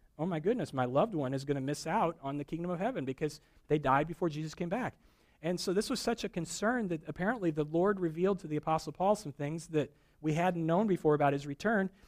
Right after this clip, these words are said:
And Paul, in turn, wrote that to his friends in Thessalonica. So that's why we have this written in First Thessalonians four, where it says, this is down in verse thirteen,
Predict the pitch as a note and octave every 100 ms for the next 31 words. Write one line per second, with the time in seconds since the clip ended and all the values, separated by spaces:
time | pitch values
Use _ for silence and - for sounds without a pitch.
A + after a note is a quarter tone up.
0 | _ - D#3 - G#3 G3 E3+ - G#3+ F#3+
1 | D3 F#3 A3 D3 - C#3+ - D3 D3+ C#3+
2 | - D3 - C#3 A#2+ B2 - D3+ - _
3 | - - - D#3+ - F3 E3 D#3+ D#3 D3
4 | D3+ D#3+ C3+ B2 D#3+ D3+ - D3 - D3
5 | D3+ C3+ B2 - E3+ C#3 C3+ _ _ _
6 | _ _ _ _ _ _ - _ _ _
7 | _ D3+ D3+ D3+ - D3+ C3+ D3+ D3 C#3
8 | C#3+ C#3 C3 B2+ B2 - B2+ A2 C3+ C3